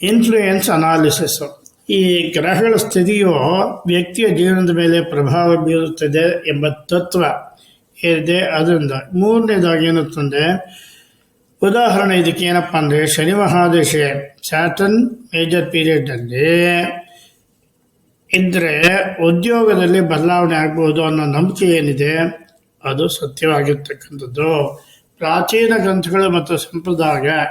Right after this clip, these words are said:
ಏನ್ಷಿಯಂಟ್ ಸ್ಕ್ರಿಪ್ಚರ್ ಮತ್ತು ಟ್ರೆಡಿಷನ್. ಜ್ಯೋತಿಷ್ಶಾಸ್ತ್ರವು ವೇದಗಳ, ವೇದಗಳ ಪರಾಶರ, ಹೋರಾಶಾಸ್ತ್ರ, ಜಾತಕ ಪಾರಿಜಾತ, ಬೃಹತ್ ಸಂಹಿತೆ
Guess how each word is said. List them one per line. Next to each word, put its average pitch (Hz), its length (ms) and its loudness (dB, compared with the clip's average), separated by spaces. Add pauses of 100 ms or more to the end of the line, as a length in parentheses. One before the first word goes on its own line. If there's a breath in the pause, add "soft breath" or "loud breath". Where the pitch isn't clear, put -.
(160)
ಏನ್ಷಿಯಂಟ್ 185 640 0 (480 loud breath)
ಸ್ಕ್ರಿಪ್ಚರ್ 208 600 0
ಮತ್ತು 170 280 0
ಟ್ರೆಡಿಷನ್. 156 720 0 (600 loud breath)
ಜ್ಯೋತಿಷ್ಶಾಸ್ತ್ರವು 180 1300 2
ವೇದಗಳ, 180 460 2 (360)
ವೇದಗಳ 180 480 4
ಪರಾಶರ, 175 760 0 (760 loud breath)
ಹೋರಾಶಾಸ್ತ್ರ, 175 760 0 (400)
ಜಾತಕ 160 380 -2
ಪಾರಿಜಾತ, 165 720 0 (840 loud breath)
ಬೃಹತ್ 180 400 2
ಸಂಹಿತೆ 180 640 2